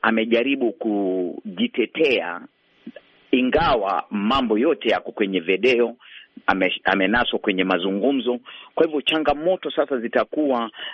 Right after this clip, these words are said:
huyu bwana sasa ni kusema tu ndio unasikia naropokwa anasema mambo ya taibi-, kura zitaibiwa. Hakuna kura zitakayeibiwa, ni kwa sababu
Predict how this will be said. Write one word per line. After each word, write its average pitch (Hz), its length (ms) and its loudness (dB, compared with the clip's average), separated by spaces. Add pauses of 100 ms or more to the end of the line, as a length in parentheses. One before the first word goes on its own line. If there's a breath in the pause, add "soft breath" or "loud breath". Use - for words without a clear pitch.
(140)
huyu 165 340 2
bwana 151 400 2
sasa 143 240 0
ni 117 120 2
kusema 135 520 0
tu - 180 -4
ndio 123 160 0
unasikia 117 380 0
naropokwa 113 680 0
anasema 110 520 0
mambo 131 380 2
ya 104 120 4
taibi-, 101 440 -2 (260 loud breath)
kura 160 260 4
zitaibiwa. 110 680 0
Hakuna 214 380 0
kura 147 240 -6
zitakayeibiwa, 104 800 0
ni 98 80 -4
kwa 113 160 -6
sababu 120 440 0